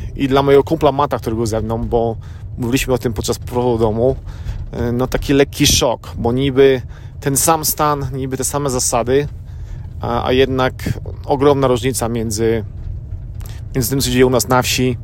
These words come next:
e, na północy stanu, a tym, co się dzieje i jak wygląda, e, Vegas.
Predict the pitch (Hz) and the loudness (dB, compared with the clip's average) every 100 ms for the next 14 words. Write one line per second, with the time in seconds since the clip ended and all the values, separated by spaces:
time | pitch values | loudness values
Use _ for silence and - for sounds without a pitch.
0 | - - - - - - - - - - | -10 -10 -10 -10 -12 -12 -12 -14 -10 -4
1 | 120 113 117 - - - - - 120 120 | -2 0 0 -4 -10 -8 -6 0 4 4
2 | - 131 135 131 120 - 117 117 131 - | 4 4 6 4 2 0 0 2 2 2
3 | 120 120 131 - - 123 123 127 110 - | 0 2 0 0 -2 2 6 6 4 0
4 | - - - - - 135 139 - 127 131 | -6 -10 -10 -10 0 4 4 2 2 4
5 | 131 127 120 120 117 123 113 110 120 131 | 4 4 4 0 -2 0 2 2 2 4
6 | 113 - - | 2 0 -4